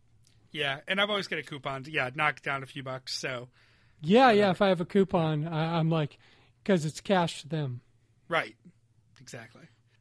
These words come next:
Speaker 1: Uh, Andrew's downloaded R B I Baseball, and he wants a kempt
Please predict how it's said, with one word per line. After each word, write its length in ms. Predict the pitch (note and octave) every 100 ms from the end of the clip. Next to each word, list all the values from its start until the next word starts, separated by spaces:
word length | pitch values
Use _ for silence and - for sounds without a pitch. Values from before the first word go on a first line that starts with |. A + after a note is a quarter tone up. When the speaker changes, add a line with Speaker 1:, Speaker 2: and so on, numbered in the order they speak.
| _
Speaker 1:
Uh, 160 | F3 F3+
Andrew's 360 | F#3+ A3+ A3 F#3
downloaded 400 | G#3 G3 F3 E3
R 140 | E3
B 140 | E3 D#3
I 100 | D3+
Baseball, 460 | D#3 D3+ - D3+
and 100 | C#3
he 80 | D3+
wants 200 | E3+ D#3+
a 60 | D3+
kempt 500 | - A3 G#3+ -